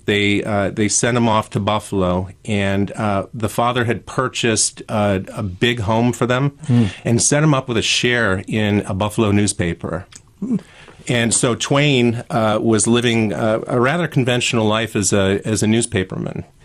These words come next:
Speaker 1: um, writing for the newspaper, editing, and then, um, everything started to go sideways for him. So we're talking, this is probably eighteen sixty-nine, eighteen seventy.
Speaker 2: Okay.
Speaker 1: Um, the father,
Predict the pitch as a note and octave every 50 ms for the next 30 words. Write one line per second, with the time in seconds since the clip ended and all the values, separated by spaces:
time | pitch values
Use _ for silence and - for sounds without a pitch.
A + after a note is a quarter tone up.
0 | - - - - - - C#3 G#2 G2+ G2+ G2+ G2 F#2+ D#2+ - - - - D3 A#2+
1 | G#2+ A2+ A2 A2+ B2 B2+ A#2 - - B2+ A2 A#2 A2+ A2+ A2+ G#2+ - - G#2+ G#2
2 | G#2 G2+ - A2 G#2 G#2 G#2+ - - A#2 G#2+ G2 G#2+ G2+ - - A2 G#2 G#2 G#2
3 | - - - - A2+ A2+ G#2+ G2+ A2 B2 C#3 D3+ D3+ D3+ - - - D#3 A#2 A2
4 | G#2 G#2 G2+ G2+ G#2 G2 - _ _ _ _ _ _ _ - C3+ C#3+ - D#3 C3+
5 | - - B2 A2 A2 G#2 - - G#2 G#2 F#2+ F#2 F2 F2+ F2 - - F#2 F2+ F2+
6 | F2 F2+ F2+ F2 F2+ F2+ - - - F#2 F2 C#2 F2+ F#2+ - - - A#2 G#2+ G#2+
7 | A2 G2+ - B2 G#2+ G#2+ G#2+ - A2 G#2+ G2+ G2 G2 G2 - - - - - -
8 | - - - - - - - - - - D#3 - C3+ A#2+ G#2+ - - C3 B2 A#2+
9 | A#2+ A#2 G#2+ A2+ A2 A2 A2 G#2+ G#2 G#2+ G#2+ G#2 - - B2 A#2 A#2 - - -
10 | B2+ A#2 A2 A2 G#2+ G#2+ G2+ G2+ G2 - - - - B2+ - - - - A2 G#2
11 | G#2 G#2 G2+ G2+ G2+ G2+ G2 F#2 - - G2 F2+ - - - G#2 F2+ F2 F2+ F2+
12 | F2+ B2 - - - A#2+ B2 - - _ - - A2+ G#2+ G#2 G2 G2+ G2+ - -
13 | - - A#2+ - - B2+ A#2+ A#2 A#2+ A#2 A#2+ A#2 A#2 A2+ A2 A2+